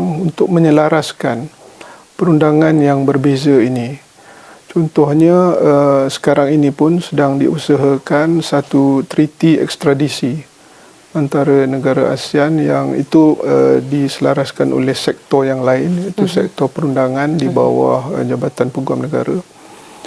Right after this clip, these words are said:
Speaker 1: Dan juga terdapat beberapa, eh,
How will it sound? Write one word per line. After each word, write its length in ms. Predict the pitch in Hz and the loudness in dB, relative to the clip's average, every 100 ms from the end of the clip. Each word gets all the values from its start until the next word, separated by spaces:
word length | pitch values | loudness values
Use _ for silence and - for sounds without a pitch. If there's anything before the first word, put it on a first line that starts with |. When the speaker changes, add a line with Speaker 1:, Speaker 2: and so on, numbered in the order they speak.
| - - - | -20 -20 -4
Speaker 1:
Dan 160 | 143 143 | 0 0
juga 320 | 143 165 165 | 2 2 2
terdapat 560 | 156 135 143 139 151 - - | 0 0 0 0 -2 -2 -4
beberapa, 920 | 165 143 151 143 - 165 156 156 156 - - - | -2 0 2 0 0 2 6 6 4 2 -6 -2
eh, 680 | 139 139 143 147 151 139 | 0 0 -2 -2 -4 -4